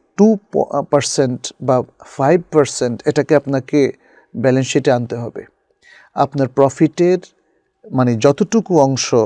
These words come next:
যতটুকু পার্সেন্টেজ হারাম আইটেম, ততটুকু কিন্তু আপনাকে বাদ দিয়ে ফেলতে হবে। ততটুকু প্রফিট আপনি নিতে পারবেন না, কনজিউম করতে পারবেন না এবং সেগুলোকে হারাম হিসাবে চিহ্নিত করতে হবে এবং হারাম সম্পদ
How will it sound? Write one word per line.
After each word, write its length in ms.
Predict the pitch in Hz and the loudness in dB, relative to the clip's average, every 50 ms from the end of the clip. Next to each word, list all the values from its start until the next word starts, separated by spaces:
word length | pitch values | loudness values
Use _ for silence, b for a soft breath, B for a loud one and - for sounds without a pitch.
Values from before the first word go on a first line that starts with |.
| - - - 120 | 0 -4 -8 -4
যতটুকু 480 | 117 151 147 - 190 175 - 202 - 175 | 0 0 0 2 2 0 0 0 -2 -2
পার্সেন্টেজ 720 | 165 - 151 139 - - 170 156 156 139 160 156 143 135 123 - - - _ - | 0 2 2 2 2 0 -4 -4 -2 0 2 2 2 2 0 -4 -10 -14 _ -20
হারাম 420 | - - - 139 156 175 190 190 | -14 -6 0 2 4 4 4 4
আইটেম, 360 | 160 123 123 120 - 143 165 180 202 - b b b b b b b b b _ | 2 0 -2 -2 -2 -4 -4 -4 -6 -12 b b b b b b b b b _
ততটুকু 440 | - 185 185 - 190 - 220 - 208 185 | 2 2 2 2 0 -2 -2 0 0 0
কিন্তু 340 | - - 147 139 135 - | 0 0 -2 -2 0 0
আপনাকে 360 | 131 120 - 127 131 120 - 151 | -2 -2 -2 -4 -6 -4 -2 -2
বাদ 180 | 139 123 131 127 113 | 0 0 0 0 0
দিয়ে 140 | - 127 113 | -2 -4 -4
ফেলতে 280 | - - 117 - - - | -4 -6 -8 -8 -6 -8
হবে। 220 | - - - - - _ _ _ _ _ _ _ _ _ _ _ | -8 -8 -10 -14 -18 _ _ _ _ _ _ _ _ _ _ _
ততটুকু 400 | - 139 120 156 143 - - - | -2 -2 -2 -2 -6 -6 -6 -8
প্রফিট 460 | 123 - - 123 123 - - 185 180 - - - _ _ _ - | -6 -2 -2 -2 -2 -2 -4 -6 -6 -6 -14 -20 _ _ _ -8
আপনি 260 | 135 127 - - 123 | -8 -8 -6 -6 -6
নিতে 220 | 120 120 120 139 120 | -6 -6 -6 -6 -4
পারবেন 320 | - 120 120 110 131 131 | -4 -4 -4 -4 -4 -6
না, 140 | 143 160 160 | -6 -6 -6
কনজিউম 400 | - 131 120 113 - 123 113 117 | -4 -4 -6 -4 -4 -8 -8 -8
করতে 280 | - 117 104 _ - | -10 -12 -12 _ -10
পারবেন 320 | 104 - 113 117 117 131 143 | -8 -6 -6 -4 -4 -4 -4
না 120 | 160 185 190 b b b b b b b b b | -4 -6 -8 b b b b b b b b b
এবং 320 | - 113 113 135 139 131 - _ _ _ - | -2 0 0 0 0 -2 -6 _ _ _ -14
সেগুলোকে 500 | - - - 156 131 143 139 127 - 135 | -8 -4 -2 0 2 2 0 0 -2 -6
হারাম 320 | 123 - - 151 175 175 165 | -6 -2 0 2 2 2 2
হিসাবে 280 | 170 160 175 175 170 165 | 0 0 0 0 0 0
চিহ্নিত 340 | - 175 170 170 170 - - | -2 -2 -4 -4 -4 -2 -4
করতে 300 | - 180 160 160 - 175 | -2 -4 -4 -4 -2 -4
হবে 220 | 180 165 185 185 - - | -2 -2 -2 -4 -4 -4
এবং 220 | - 135 120 123 120 107 - _ b b b b b | -4 -4 -4 -4 -6 -8 -12 _ b b b b b
হারাম 340 | b - - 127 147 185 202 | b -6 -2 0 0 0 0
সম্পদ 460 | 196 - - 165 151 135 - 135 135 | 0 -2 -4 -4 -4 -2 0 0 0